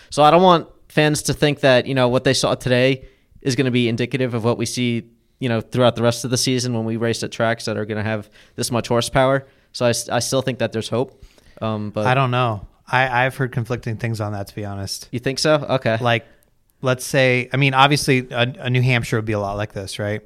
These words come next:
Speaker 1: Right, yeah.
Speaker 2: So New Hampshire is gonna be like this, gonna be track position. But I think that, you know, you get to a Richmond or even, like, a Bristol or something,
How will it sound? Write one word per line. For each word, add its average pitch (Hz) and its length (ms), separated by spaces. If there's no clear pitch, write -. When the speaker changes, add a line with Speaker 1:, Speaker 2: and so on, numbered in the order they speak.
Speaker 1:
Right, 156 280
yeah. 107 240
Speaker 2:
So 110 460
New 117 120
Hampshire 131 440
is 120 360
gonna 107 180
be 120 300
like 123 240
this, 120 220
gonna 107 140
be 107 60
track 117 280
position. 104 320
But 107 100
I 123 120
think 147 260
that, 127 260
you 107 100
know, 107 260
you 110 160
get 107 160
to 120 120
a 110 40
Richmond 120 460
or 117 80
even, 113 180
like, 110 160
a 110 40
Bristol 135 640
or 143 100
something, 160 480